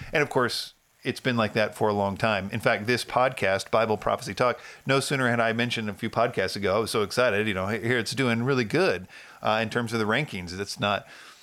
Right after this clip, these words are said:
uh, then as soon as I had said that, it got just shadow banned into oblivion, at least on, uh, uh, Google.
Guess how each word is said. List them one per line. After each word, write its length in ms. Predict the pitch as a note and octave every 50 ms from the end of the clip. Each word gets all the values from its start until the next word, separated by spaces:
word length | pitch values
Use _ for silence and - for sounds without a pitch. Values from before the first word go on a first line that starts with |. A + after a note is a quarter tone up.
| - _ -
uh, 420 | - G#2 G2+ F#2+ G2 G2 F#2+ F#2 F#2 - _ _ - - -
then 240 | - C3 A2+ A2 G#2+
as 100 | G#2 G2+
soon 140 | - C#3+ C3+
as 100 | A#2+ A#2
I 40 |
had 120 | G#2+ G#2 -
said 180 | - B2 A2+
that, 140 | G#2+ G2+ G2
it 180 | G#2 G2+ G#2+ A2+
got 240 | G#2+ A#2 G#2+ - -
just 180 | - A#2+ A2
shadow 380 | - - - A#2+ A2+ A2+ A2 A2
banned 340 | G#2 G#2 G#2 G#2 G#2 G2+ G2
into 320 | G2 G#2 G#2 - B2 A2+
oblivion, 480 | G2+ G2 G#2+ A#2 A#2+ A2+ G#2+ G2 G2 G#2
at 120 | G#2 G#2+
least 240 | G#2+ G#2 - - A#2
on, 200 | G2+ G2+ G2+ G2+
uh, 40 | G2+
uh, 360 | G2+ G2 G2 F#2+ G2+ G2+ G2
Google. 520 | F#2+ F#2+ - C3+ D3+ D3 B2 G2 F2 E2